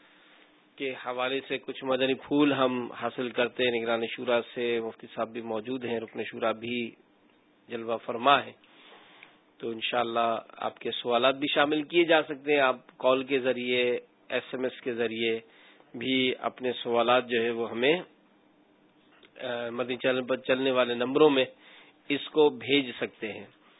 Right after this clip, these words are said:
اور ممکنہ صورت میں انشاءاللہ ہم ان کو شامل کریں گے۔ آ، ابتدائی جو سوالات ہوئے تو دو تین سوالات جو ہیں وہ، آ، کافی، آ، معاشرتی حوالے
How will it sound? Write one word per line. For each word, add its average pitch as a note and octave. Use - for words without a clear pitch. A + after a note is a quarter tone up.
اور A#2
ممکنہ B2+
صورت B2
میں B2
انشاءاللہ A#2+
ہم B2+
ان B2
کو C3+
شامل A#2+
کریں A2
گے۔ G2
آ، A#2+
ابتدائی D#3+
جو F3
سوالات D3+
ہوئے C#3
تو A#2+
دو A#2+
تین C3+
سوالات B2+
جو B2
ہیں B2+
وہ، A#2+
آ، A2
کافی، B2
آ، A2+
معاشرتی D3
حوالے B2